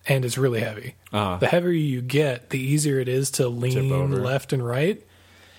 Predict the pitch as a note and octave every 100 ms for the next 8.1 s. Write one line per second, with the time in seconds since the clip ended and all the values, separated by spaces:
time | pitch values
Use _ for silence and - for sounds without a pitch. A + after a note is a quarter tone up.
0 | - C#3 E3 D3 C3 - F#3 D3 B2 A#2+
1 | C3+ C#3 - - E3 - B2+ C#3 C3 A#2+
2 | D#3+ C#3 - B2+ - A#2+ C#3 C3+ C3 C#3
3 | B2 A#2+ - C3+ B2 A#2+ - B2+ A#2+ -
4 | - _ _ C#3 C3 B2 C3 B2+ C#3+ A#2+
5 | A2 - C3 A2+ A#2+ C3+ - - - D#3+
6 | A#2 G2+ F#2+ - - - B2 A2+ - B2
7 | A#2 - B2 A2+ B2 D#3 G#2+ G#2+ B2+ F2+
8 | F#2